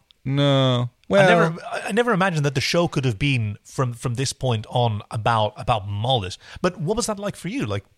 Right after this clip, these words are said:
Speaker 2: you, this is your first time. You
Speaker 1: Yeah.
Speaker 2: don't really have a lot of preconceptions
Speaker 1: No,
Speaker 2: about
Speaker 1: like I said,
Speaker 2: Farscape.
Speaker 1: like, to me, he was the villain of the week. So I was like, I had no, I had no doubt that he was going to be defeated. It was just, like, the matter of how it, it was going to happen,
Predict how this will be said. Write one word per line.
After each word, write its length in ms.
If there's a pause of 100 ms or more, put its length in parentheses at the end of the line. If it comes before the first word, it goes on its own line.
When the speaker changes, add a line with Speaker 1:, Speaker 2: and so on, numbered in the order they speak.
(520)
Speaker 2:
you, 120
this 280
is 60
your 100
first 260
time. 220
You 160
Speaker 1:
Yeah. 240
Speaker 2:
don't 160
really 120
have 160
a 20
lot 140
of 80
preconceptions 560
Speaker 1:
No, 180
Speaker 2:
about 80
Speaker 1:
like 100
I 20
said, 220
Speaker 2:
Farscape. 80
Speaker 1:
like, 180
to 100
me, 100
he 60
was 120
the 80
villain 220
of 80
the 80
week. 220
So 120
I 80
was 180
like, 260
I 100
had 140
no, 300 (100)
I 120
had 160
no 120
doubt 320
that 140
he 60
was 160
going 200
to 100
be 160
defeated. 500
It 40
was 120
just, 200
like, 140
the 60
matter 240
of 80
how 320
it, 160
it 140
was 140
going 200
to 80
happen, 360